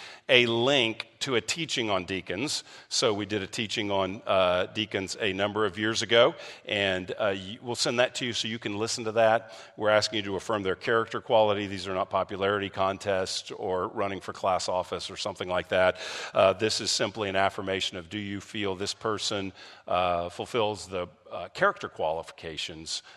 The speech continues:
for a deacon? So you'll receive that, and we'll ask that you respond within the next three weeks, and then we'll get back with you at that point. So it's an exciting time for us, uh, as a church and for those individuals who have served faithfully, uh, and we're very grateful for their ministry.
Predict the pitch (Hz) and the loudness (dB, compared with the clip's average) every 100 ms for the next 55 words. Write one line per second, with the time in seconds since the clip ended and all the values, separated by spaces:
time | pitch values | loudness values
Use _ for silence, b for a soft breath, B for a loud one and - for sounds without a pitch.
0 | - - 98 90 101 87 90 87 85 73 | -20 -8 -4 -4 -4 -8 -8 -8 -10 -10
1 | - 98 104 92 - 101 87 104 104 - | -8 -6 -4 -4 -4 -6 2 6 6 4
2 | B - 120 110 117 110 117 - - 110 | B 2 2 4 6 6 6 4 -2 -6
3 | - - 98 90 - 92 87 85 - - | -4 -2 -2 -4 -8 -8 -6 -6 -6 -8
4 | - 98 92 85 73 - - - 98 82 | -8 -8 -6 -8 -8 0 0 0 -6 -10
5 | 82 82 110 92 78 - 80 87 78 - | -10 -10 -6 -4 -4 -4 -10 -10 -10 -12
6 | B B _ 80 76 - 76 - - 82 | B B _ -10 -8 -6 -6 -8 -14 -14
7 | 78 - 113 95 113 - 131 123 117 120 | -14 -8 -6 -6 2 10 10 10 4 4
8 | 113 101 104 98 - - B B - 92 | 2 2 2 4 2 -2 B B 0 2
9 | 90 - 101 87 85 - 90 82 - - | 4 2 0 -2 -4 -8 -6 -6 -8 -12
10 | 85 - 85 80 87 78 82 80 78 76 | -12 -10 -10 -8 -10 -12 -12 -14 -16 -14
11 | - - 92 85 80 B B - 147 - | -14 -12 -10 -10 -12 B B 4 6 6
12 | 151 117 - - 101 95 - 95 90 82 | 2 0 -2 0 0 0 -4 -2 -2 -4
13 | B B - 82 80 78 - 82 82 85 | B B -8 -4 -4 -6 -8 -10 -12 -14
14 | 76 80 73 78 76 - 85 - - 76 | -12 -12 -12 -14 -16 -14 -16 -16 -16 -14
15 | 76 82 73 71 71 - 65 | -14 -14 -14 -14 -14 -14 -14